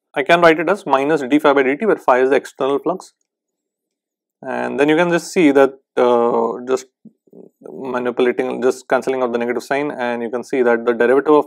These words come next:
this entire term, phi external plus L net I, is zero.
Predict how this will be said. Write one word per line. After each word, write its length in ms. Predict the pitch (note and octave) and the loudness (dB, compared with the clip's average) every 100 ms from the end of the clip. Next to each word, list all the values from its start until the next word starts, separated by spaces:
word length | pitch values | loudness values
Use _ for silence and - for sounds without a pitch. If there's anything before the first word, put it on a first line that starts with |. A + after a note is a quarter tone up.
| - | 0
this 340 | C3+ C#3+ - _ _ _ _ | -2 -2 -6 _ _ _ _
entire 560 | B2+ A#2+ B2 B2+ D3+ E3+ - _ _ _ _ _ _ _ - | -10 -2 2 4 2 0 -10 _ _ _ _ _ _ _ -2
term, 320 | C#3+ A#2 D#3+ - | 0 0 -8 2
phi 180 | C3+ C3+ | 4 4
external 640 | C3+ - C#3+ C3+ D#3+ F#3 _ _ - | 2 -4 -4 -2 -4 -8 _ _ 0
plus 220 | C3+ C#3+ | 2 2
L 120 | B2+ | 0
net 180 | B2+ B2 | 0 -2
I, 140 | A2+ | -4
is 180 | F3+ C3+ | -4 -4
zero. 340 | B2 A2+ G#2+ | 0 0 -2